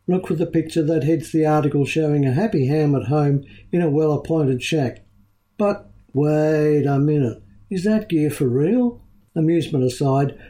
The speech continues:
marketing our hobby presents serious challenges.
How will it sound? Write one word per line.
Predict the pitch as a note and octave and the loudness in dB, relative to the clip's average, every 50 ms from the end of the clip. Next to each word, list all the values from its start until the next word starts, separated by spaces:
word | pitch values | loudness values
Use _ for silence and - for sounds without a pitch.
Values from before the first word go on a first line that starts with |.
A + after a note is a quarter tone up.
| - _ _ | -20 _ _
marketing | C#3+ C#3 D3+ E3 - - F3 F#3 E3 E3 | -2 0 0 0 -2 -2 -2 0 0 2
our | E3 E3 E3 C#3+ | 2 2 2 2
hobby | D3 D#3+ D#3 D3+ D#3 D#3 | 2 2 2 2 0 0
presents | D#3 - D3 B2+ C#3 D3+ D3 C#3+ C#3+ - - _ _ _ | 0 -2 -2 -2 0 0 0 -2 -4 -6 -18 _ _ _
serious | _ - - - E3 E3 B2 B2 B2 A#2+ - | _ -16 -6 -4 -2 0 0 0 -2 -4 -8
challenges. | - - D3 D3 E3 E3 D3 B2+ A#2 A2 G#2+ - - | -6 -4 -2 0 0 0 0 0 -2 -4 -8 -10 -18